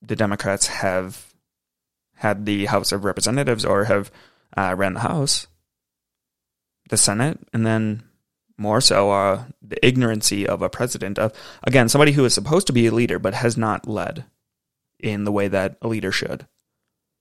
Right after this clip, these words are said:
Sure, there are things that Trump has done well. You know, there are, I mean, he's helped with building the economy.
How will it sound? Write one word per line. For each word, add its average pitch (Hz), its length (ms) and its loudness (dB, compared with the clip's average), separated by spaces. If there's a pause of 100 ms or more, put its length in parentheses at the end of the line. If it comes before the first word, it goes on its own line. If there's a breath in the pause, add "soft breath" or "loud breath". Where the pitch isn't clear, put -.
(440)
Sure, 277 240 4
there 123 220 6
are 117 60 8
things 120 260 2
that 113 140 2
Trump 101 200 -4
has 104 120 -2
done 90 200 -4
well. 73 280 -8 (920)
You 117 120 -6
know, 113 180 -6 (100)
there 110 240 2
are, 104 320 0 (500 soft breath)
I 117 60 -2
mean, 107 160 0
he's 104 200 -4
helped 101 280 -2
with 92 580 -4 (460)
building 101 480 -4
the 90 120 -4
economy. 113 600 -2